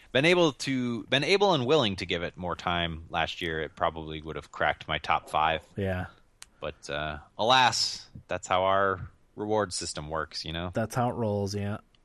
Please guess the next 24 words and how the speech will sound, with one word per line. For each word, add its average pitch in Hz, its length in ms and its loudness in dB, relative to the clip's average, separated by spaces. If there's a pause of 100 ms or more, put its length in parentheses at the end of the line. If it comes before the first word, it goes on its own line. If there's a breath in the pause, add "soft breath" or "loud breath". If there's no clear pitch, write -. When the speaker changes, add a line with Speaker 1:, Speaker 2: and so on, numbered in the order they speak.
(240)
Speaker 1:
Yep. 90 340 -4
Speaker 2:
I 139 140 8
think 196 160 2
it 180 80 2
probably 175 240 10
missed 131 260 2
out 120 200 8
on 101 160 0
a 92 40 -6
few 113 420 2
game, 101 240 -6 (140)
'cause 143 160 -2
I 147 80 6
know, 170 260 6
like, 127 280 2
the 120 80 -2
cutoff 120 420 8
for 107 140 -4
a 107 60 -2
lot 110 200 4
of 107 60 -4
places 101 400 -4
was, 98 180 -6
like, 98 300 -6